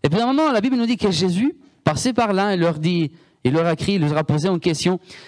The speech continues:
Est-ce que vous avez pêché du poisson ? Est-ce que vous avez pêché du poisson ? » Et le Seigneur est en train de nous poser cette question ce soir,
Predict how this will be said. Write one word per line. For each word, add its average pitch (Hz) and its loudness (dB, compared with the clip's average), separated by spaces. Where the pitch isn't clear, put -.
Est-ce 233 0
que 254 0
vous 233 0
avez 247 0
pêché 240 0
du 226 0
poisson ? 214 0
Est-ce 196 0
que 247 2
vous 220 0
avez 240 2
pêché 220 0
du 233 0
poisson ? » 233 0
Et 190 0
le 208 0
Seigneur 233 -2
est 208 0
en 202 -2
train 220 -4
de 208 -2
nous 196 -2
poser 190 -2
cette 196 -4
question 175 -2
ce 117 -4
soir, - -4